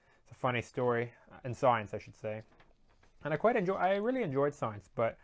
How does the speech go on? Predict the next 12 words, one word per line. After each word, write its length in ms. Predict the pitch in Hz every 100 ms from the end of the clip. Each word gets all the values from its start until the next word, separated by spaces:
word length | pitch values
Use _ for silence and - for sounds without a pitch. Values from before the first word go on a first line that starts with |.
| - - - - - _ _
uh, 460 | - 110 107 107 107 - - _ - -
I'll, 500 | - - - 135 131
I'll 80 | 135
get 160 | 123
into 160 | 123 117
why 180 | 113 110
I 40 |
changed 300 | 107 113 104
in 80 | 107
a 40 | 104
second. 420 | - 110 107 101
But 160 | 104